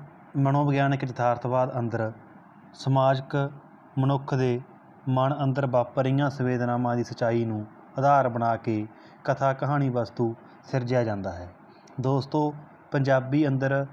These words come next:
ਸੁਰਜੀਤ ਸਿੰਘ ਸੇਠੀ, ਨਿਰੰਜਨ ਤਸਨੀਮ ਤੇ ਸੁਖਵੀਰ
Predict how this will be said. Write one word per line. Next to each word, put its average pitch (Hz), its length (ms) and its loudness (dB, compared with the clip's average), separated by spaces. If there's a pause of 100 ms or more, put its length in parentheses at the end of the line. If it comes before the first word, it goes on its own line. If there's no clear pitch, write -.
(160)
ਸੁਰਜੀਤ 131 400 -2
ਸਿੰਘ 151 180 -2
ਸੇਠੀ, 127 560 -2 (340)
ਨਿਰੰਜਨ 131 400 2
ਤਸਨੀਮ 127 640 0 (420)
ਤੇ 143 140 2
ਸੁਖਵੀਰ 131 680 0